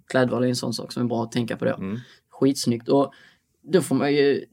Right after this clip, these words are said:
Speaker 1: man vill gärna veta mer om det. Hur kom du in på det här att du driver då eget företag,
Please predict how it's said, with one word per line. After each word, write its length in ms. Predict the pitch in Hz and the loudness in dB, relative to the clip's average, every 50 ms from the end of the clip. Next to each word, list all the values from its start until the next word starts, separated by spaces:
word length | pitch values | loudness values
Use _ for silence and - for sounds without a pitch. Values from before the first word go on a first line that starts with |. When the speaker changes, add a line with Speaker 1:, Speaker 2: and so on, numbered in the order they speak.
| _ - 165 175 | _ -6 0 4
Speaker 1:
man 100 | 175 175 | 6 8
vill 80 | 175 | 8
gärna 180 | 185 180 180 170 | 8 6 6 4
veta 220 | 156 147 147 151 | 4 2 0 2
mer 120 | 165 170 165 | 2 4 4
om 60 | 160 | 4
det. 80 | 156 | 4
Hur 120 | 147 185 175 | 4 2 2
kom 200 | 170 - 185 170 | 2 2 2 2
du 60 | 170 | 2
in 260 | 170 214 175 139 131 123 | 4 4 2 2 2 2
på 80 | - | 4
det 60 | 180 | 4
här 140 | 170 143 139 | 6 6 6
att 100 | 139 - - - 127 113 - | 2 0 -4 -14 -16 -14 -10
du 320 | 143 143 165 151 135 113 | -4 0 2 2 2 2
driver 300 | 110 156 165 180 170 160 | 0 4 6 6 8 8
då 80 | 156 143 - - | 6 2 4 6
eget 280 | 175 170 156 165 165 | 6 6 6 4 0
företag, 520 | - 165 156 151 147 - 156 147 147 143 | 0 0 0 0 0 0 0 0 0 0